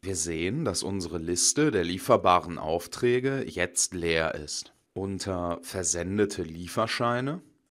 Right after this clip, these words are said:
finden wir nun alle Lieferscheine zu den von uns ausgelieferten Aufträgen.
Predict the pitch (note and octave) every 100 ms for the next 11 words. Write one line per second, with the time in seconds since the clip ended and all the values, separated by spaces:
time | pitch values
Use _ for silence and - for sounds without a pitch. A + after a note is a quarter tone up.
0 | _ _ _ - - G#2 G#2+ G2 F#2+ E2+
1 | E2 - F2+ B2+ C#3+ G2 G#2 C3 B2 -
2 | A2 G#2+ G#2 G2+ - F#2+ F#2+ F#2 F#2 F2
3 | G2 A#2+ D3+ - F#2+ F#2+ - G#2+ F#2+ F#2+
4 | G#2+ - B2 F2+ F2 E2+ - - D#2+ D2
5 | C#2